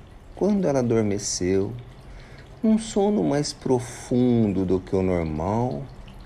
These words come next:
ela sonhou. Sonhou que o senhor a chamava de lado e lhe dizia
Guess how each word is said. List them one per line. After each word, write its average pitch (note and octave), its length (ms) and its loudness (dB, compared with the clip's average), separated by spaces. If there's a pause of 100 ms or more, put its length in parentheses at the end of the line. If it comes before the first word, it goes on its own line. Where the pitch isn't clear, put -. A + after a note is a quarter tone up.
(400)
ela A3+ 220 2
sonhou. G2+ 680 -2 (1500)
Sonhou G2+ 640 0
que - 140 -2
o C#3 40 2
senhor A2+ 640 0
a - 20 -2
chamava F2+ 580 -2
de D#2+ 140 -4
lado C3 540 -2
e - 20 0
lhe G2+ 140 -4
dizia - 580 -8